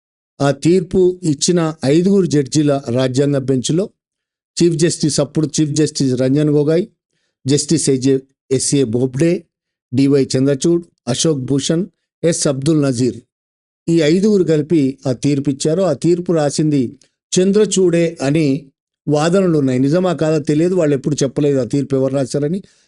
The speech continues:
కానీ చంద్రచూడే రాసినట్టు ప్రచారంలో ఉంది. ఆ రోజు ఇచ్చిన తీర్పు ఏమిచ్చారంటే, రెండు పాయింట్ ఏడు ఏడు ఎకరాల వివ-, ఏదైతే వివాదాస్పద స్థలం ఉందో, బాబ్రీ మసీదు కూల్చేశారో,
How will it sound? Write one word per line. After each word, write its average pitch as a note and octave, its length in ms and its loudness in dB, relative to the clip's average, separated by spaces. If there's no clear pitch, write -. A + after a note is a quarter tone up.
కానీ F#3 220 0
చంద్రచూడే F#3 420 2
రాసినట్టు D3 760 0
ప్రచారంలో C#3+ 520 0
ఉంది. G#2 300 -2
ఆ E3 160 2
రోజు G#3 280 2
ఇచ్చిన G3 300 0
తీర్పు F#3 400 0
ఏమిచ్చారంటే, F3 840 0
రెండు G3 340 4
పాయింట్ G3 360 0
ఏడు F3 300 4
ఏడు E3 220 4
ఎకరాల D3 500 0
వివ-, D3 280 0
ఏదైతే D#3+ 380 2
వివాదాస్పద E3 720 0
స్థలం B2 360 -2
ఉందో, C3 380 -2
బాబ్రీ D#3 420 2
మసీదు E3+ 380 0
కూల్చేశారో, D#3 880 -2